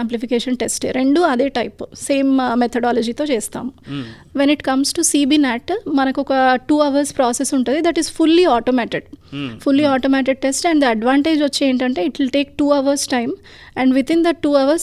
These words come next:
Speaker 1: మనకు ఆ sputum sample-లో Mycobacterium, uh, tuberculosis ఉందా లేదా, that is
Speaker 2: Hmm.
Speaker 1: first we can identify.
Speaker 2: Hmm.
Speaker 1: సెకండ్ స్టెప్‌లో ఏంటి అంటే అదేమైనా డ్రగ్ రెసిస్టెన్సీ ఉందా లేదా అనేది కూడా మనకి తెలిసిపోతది. So two things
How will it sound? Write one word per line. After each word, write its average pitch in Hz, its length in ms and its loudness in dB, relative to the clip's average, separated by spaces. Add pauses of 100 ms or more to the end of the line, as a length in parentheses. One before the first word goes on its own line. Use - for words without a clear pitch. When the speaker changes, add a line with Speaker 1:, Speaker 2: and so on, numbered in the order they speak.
(120)
Speaker 1:
మనకు 277 180 0
ఆ 277 120 -2
sputum 277 440 -2
sample-లో 277 440 -2 (140)
Mycobacterium, 277 720 0 (200)
uh, 240 160 0 (180)
tuberculosis 269 580 0 (160)
ఉందా 247 280 0 (300)
లేదా, 269 260 2 (140)
that 262 180 0
is 285 60 -2
Speaker 2:
Hmm. - 80 -14
Speaker 1:
first 294 260 2
we 294 120 0
can 233 200 -4
identify. 226 420 -8 (220)
Speaker 2:
Hmm. 143 120 -6 (180)
Speaker 1:
సెకండ్ 262 340 0
స్టెప్‌లో 311 340 -2 (100)
ఏంటి 269 280 -2
అంటే 240 240 -4 (480)
అదేమైనా 285 380 4
డ్రగ్ 226 280 2
రెసిస్టెన్సీ 311 600 0 (180)
ఉందా 277 260 6 (140)
లేదా 277 260 4 (120)
అనేది 269 260 0 (100)
కూడా 285 220 2 (200)
మనకి 285 340 0 (460)
తెలిసిపోతది. 247 540 -2 (120)
So 294 80 0 (140)
two 339 180 6
things 370 200 0